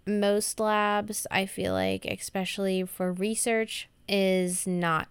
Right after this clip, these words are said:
like that. Like, you're doing a lot more problem solving. You focus on a particular topic. You're not just doing, you know, a random, <laughs> a random protocol when someone asks you to. I, I don't think that it's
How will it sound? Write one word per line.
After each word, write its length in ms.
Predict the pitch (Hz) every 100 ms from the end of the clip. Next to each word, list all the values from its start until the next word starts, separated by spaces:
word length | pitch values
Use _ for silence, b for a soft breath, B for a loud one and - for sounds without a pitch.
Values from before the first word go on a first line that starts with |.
| -
like 340 | - 175 -
that. 220 | - - -
Like, 220 | 175 175 190
you're 400 | 202 196 185 165 190
doing 240 | 208 196
a 60 | 185
lot 240 | 190 214
more 280 | 233 226 220 - -
problem 300 | - 233 240
solving. 600 | 226 214 208 208 202 208 B B B B B
You 120 | 202
focus 520 | 196 202 196 196 196 -
on 640 | - 190 185 190 190 185 - _ -
a 80 | 185
particular 540 | - 208 196 190 185
topic. 680 | - 202 196 196 190 190 -
You're 120 | 185
not 200 | 185 190
just 360 | 190 185 185 -
doing, 520 | 180 180 175 175 180
you 120 | - 180
know, 140 | 175
a 80 | 180
random, 520 | 180 175 175 185 180 -
<laughs> 80 |
a 140 | 220 214
random 400 | 208 208 202 202
protocol 720 | 196 185 190 - 196 190 196 B B B
when 180 | 190 190
someone 260 | 190 180 180
asks 300 | 175 185 -
you 100 | 214
to. 360 | - 226 220 226 B -
I, 220 | 226 240 - -
I 80 |
don't 260 | 226 262 262
think 240 | 220 226
that 200 | 220 208
it's 400 | 202 202 - -